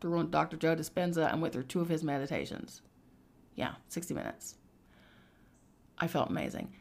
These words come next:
Then I went in there and did a morning stretch, and then I worked out a little bit, and I felt better.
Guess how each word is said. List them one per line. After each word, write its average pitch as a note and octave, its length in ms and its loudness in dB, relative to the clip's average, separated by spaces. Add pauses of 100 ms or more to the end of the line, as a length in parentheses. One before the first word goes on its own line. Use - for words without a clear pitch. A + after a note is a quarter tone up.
(160)
Then F3+ 560 6
I - 60 2
went C#3 160 4
in C#3+ 100 4
there C3 400 2
and C#3+ 100 0
did C3 120 2
a C3 40 4
morning C3 300 2
stretch, - 580 2 (200)
and C#3+ 140 0
then C#3 320 0
I C#3+ 140 0
worked C#3+ 280 -2
out E3 120 4
a - 40 0
little - 180 -2
bit, - 300 -4
and G#3 120 0
I A3 60 2
felt A#3 260 2
better. - 360 0